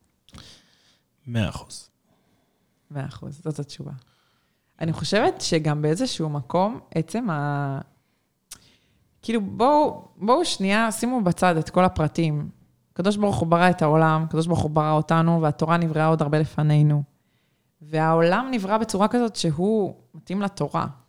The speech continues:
Speaker 2: ולא הפוך, כן, כמו שמובא. אז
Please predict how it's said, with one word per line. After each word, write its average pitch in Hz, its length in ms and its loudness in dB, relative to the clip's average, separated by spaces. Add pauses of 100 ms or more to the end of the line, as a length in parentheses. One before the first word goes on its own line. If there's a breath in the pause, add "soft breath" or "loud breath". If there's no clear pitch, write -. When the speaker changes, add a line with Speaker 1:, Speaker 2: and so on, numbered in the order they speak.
(140)
Speaker 2:
ולא 151 160 -4
הפוך, 127 520 -4
כן, 156 240 -8
כמו 151 120 -6 (1600)
שמובא. 156 320 0 (440)
אז 156 400 -4